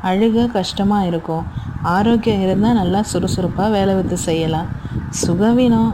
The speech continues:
அடுத்தவங்களுக்கும் தொந்தரவு இல்ல" என்றான் சோமு. "அதேதான்,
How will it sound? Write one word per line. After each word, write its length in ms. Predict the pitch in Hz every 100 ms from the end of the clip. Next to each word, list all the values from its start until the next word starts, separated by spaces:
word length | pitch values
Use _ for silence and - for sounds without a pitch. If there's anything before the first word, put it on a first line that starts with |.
| -
அடுத்தவங்களுக்கும் 800 | 143 160 - 226 233 220 214 240
தொந்தரவு 380 | 214 196 202 196
இல்ல" 140 | 185 180 180 170 - -
என்றான் 440 | 190 175 175 175 196
சோமு. 360 | 170 160 160 156 - - - - - - - - - - - - - 175 - 202
"அதேதான், 520 | 180 180 160 170